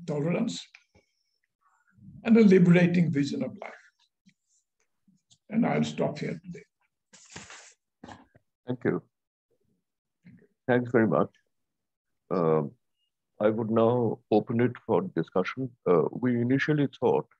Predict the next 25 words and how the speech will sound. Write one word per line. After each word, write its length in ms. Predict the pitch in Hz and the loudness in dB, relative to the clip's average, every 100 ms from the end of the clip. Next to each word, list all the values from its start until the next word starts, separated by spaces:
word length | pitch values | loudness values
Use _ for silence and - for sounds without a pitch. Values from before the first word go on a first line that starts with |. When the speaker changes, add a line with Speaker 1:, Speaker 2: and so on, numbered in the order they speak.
| _ _ _ _ _ | _ _ _ _ _
Speaker 2:
that 240 | 104 101 101 | -2 -2 0
one 160 | 98 | 0
of 160 | 123 120 | 0 2
our 180 | 127 120 | 2 2
students 500 | - 113 110 123 - | -2 -4 -4 -6 -4
here, 280 | 117 80 87 - | -2 0 -2 -4
you 80 | 98 | -2
know, 140 | 95 107 | -2 -2
who 100 | 107 | -4
is, 80 | 92 - _ _ _ _ _ | -6 -8 _ _ _ _ _
uh, 240 | 82 73 73 - _ _ _ | -8 -6 -6 -10 _ _ _
Partho 640 | 90 107 - - 113 107 | -4 -4 -8 -4 -2 -2
is 60 | 104 98 | -4 -4
the 80 | |
main 260 | 95 92 90 | -2 -2 -2
advisor 560 | 85 80 73 - 117 135 _ _ | -4 -2 -4 -4 -6 -8 _ _
through 180 | - 90 82 | -6 -4 -4
him, 200 | 87 117 _ _ _ _ - | -4 -6 _ _ _ _ -6
but 140 | 92 | -2
I'm 200 | 92 98 | 0 2
also 260 | 104 113 - | 0 -2 -2
in 100 | 104 | -2
his 160 | 95 - | -2 -4
committee, 520 | 90 92 - - - _ _ - | -4 -4 -6 -12 -14 _ _ -10
uh, 260 | 73 69 71 | -4 -4 -4